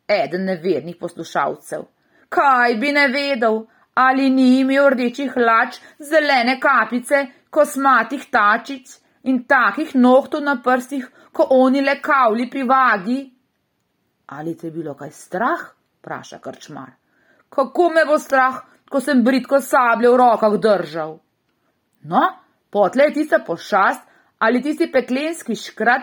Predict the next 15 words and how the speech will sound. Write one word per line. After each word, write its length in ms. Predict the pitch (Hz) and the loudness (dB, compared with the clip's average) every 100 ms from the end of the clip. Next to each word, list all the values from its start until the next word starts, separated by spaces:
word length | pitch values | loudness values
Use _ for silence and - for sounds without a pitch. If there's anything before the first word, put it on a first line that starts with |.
| - | -6
plezal 400 | - 233 285 269 | -8 -6 -2 0
gor 320 | 208 202 254 269 | 0 2 2 2
ob 140 | 175 | 2
barki 500 | 170 180 220 262 240 | 2 2 0 -4 -6
prav 240 | 233 233 | 0 0
na 140 | 233 233 | 2 0
glas. 420 | 196 156 139 - _ _ _ | 0 -2 -4 -14 _ _ _
Škrep, 600 | - - - 214 220 - _ _ _ _ | -20 -14 -4 -4 -4 -14 _ _ _ _
škrep, 580 | - - 208 202 208 - _ _ - | -18 -8 0 0 0 -6 _ _ -20
škrep. 720 | - - - 233 214 147 - _ _ _ _ _ - | -16 -14 -6 -2 0 -2 -8 _ _ _ _ _ -4
Kakor 340 | 180 175 311 | -2 0 0
je 80 | 330 | 2
na 100 | 277 | 2
vrh 320 | 160 247 349 - | 2 2 0 -2
prišel, 460 | 381 349 311 320 | -2 2 0 0